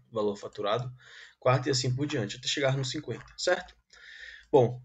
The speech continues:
uma possível fórmula que a gente poderia usar pra fazer esse exercício aqui é usar a fórmula maior, que ele vai retornar o maior valor caésimo de um conjunto de dados, por exemplo, o quinto maior número. No caso, a gente tem aqui o primeiro, o segundo, o terceiro, o quarto, quinto, sexto,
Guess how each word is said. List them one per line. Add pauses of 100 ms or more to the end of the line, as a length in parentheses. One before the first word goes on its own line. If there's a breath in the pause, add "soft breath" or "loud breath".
(280)
uma
possível
fórmula
que
a
gente
poderia
usar (100)
pra
fazer
esse
exercício
aqui (300)
é (240)
usar
a
fórmula
maior, (160)
que
ele
vai
retornar
o
maior
valor (540)
caésimo
de
um
conjunto
de
dados,
por
exemplo,
o
quinto
maior
número. (260)
No
caso,
a
gente
tem
aqui
o
primeiro,
o
segundo,
o
terceiro,
o
quarto,
quinto,
sexto,